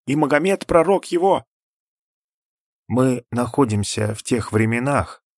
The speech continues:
когда не родился еще Христос и тем более Магомед", очень мягко сказал Сергей Петрович. Но от этой нарочитой мягкости голос его прозвучал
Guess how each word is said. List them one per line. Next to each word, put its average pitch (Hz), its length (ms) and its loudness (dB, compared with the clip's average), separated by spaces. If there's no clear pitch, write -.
когда 113 500 2
не 117 160 0
родился 127 580 0
еще 82 360 -2
Христос - 640 -2
и 101 120 -2
тем 98 360 -2
более 117 420 0
Магомед", 107 760 -2
очень 90 280 -4
мягко 120 360 -2
сказал 98 380 0
Сергей 92 360 -4
Петрович. 82 600 -4
Но 117 360 -4
от 113 160 0
этой 104 440 -2
нарочитой 110 600 -2
мягкости 117 600 -2
голос 101 420 -2
его 101 220 0
прозвучал 95 680 -2